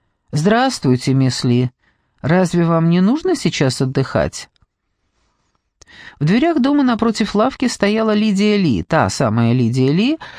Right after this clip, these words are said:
которую Джекоби спас в переулке. Из-за всех этих поворотов я немного запуталась, но была уверена, что мы находимся в паре кварталов от того тупичка, куда ее проводили.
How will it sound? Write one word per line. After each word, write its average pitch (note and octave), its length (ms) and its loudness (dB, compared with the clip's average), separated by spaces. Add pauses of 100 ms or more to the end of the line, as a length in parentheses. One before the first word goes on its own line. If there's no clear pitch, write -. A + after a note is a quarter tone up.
(140)
которую E3 440 2
Джекоби G3+ 440 0
спас D3 400 -2
в - 60 -18
переулке. A2+ 640 -2 (460)
Из-за D#3+ 220 0
всех G#3+ 320 0
этих F3 320 0
поворотов F3 560 -2
я E3 140 0
немного E3 380 0
запуталась, D3+ 840 -2
но C#3+ 160 2
была C3+ 260 0
уверена, E3+ 420 0
что - 180 -4
мы C#3 100 2
находимся C#3 580 0
в - 100 -14
паре C3+ 260 0
кварталов C3 600 -2
от C3+ 100 -4
того B2+ 220 0
тупичка, C3 540 -4
куда D3+ 320 -2
ее C#3+ 380 0
проводили. B2 680 -2